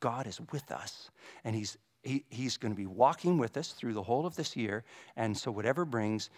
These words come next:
we have the God of the universe who's with us and in us, and who will walk through everything with us." So when we consider, um, all these things, we know that there are disappointments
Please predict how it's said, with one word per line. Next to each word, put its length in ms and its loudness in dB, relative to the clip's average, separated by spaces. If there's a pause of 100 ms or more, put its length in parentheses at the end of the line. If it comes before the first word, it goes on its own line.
(160)
we 140 2
have 180 0
the 60 -4
God 320 -4
of 80 -10
the 60 -6
universe 720 2 (240)
who's 280 -4
with 300 0
us 260 0
and 240 -4
in 220 10
us, 320 2 (420)
and 160 2
who 140 -2
will 160 0
walk 300 2
through 200 0
everything 520 0 (340)
with 260 -4
us." 140 -2
So 180 2
when 220 10
we 80 6
consider, 680 2 (800)
um, 420 6 (560)
all 200 12
these 240 4
things, 560 2 (240)
we 160 6
know 480 10
that 220 2
there 200 6
are 260 6
disappointments 1000 4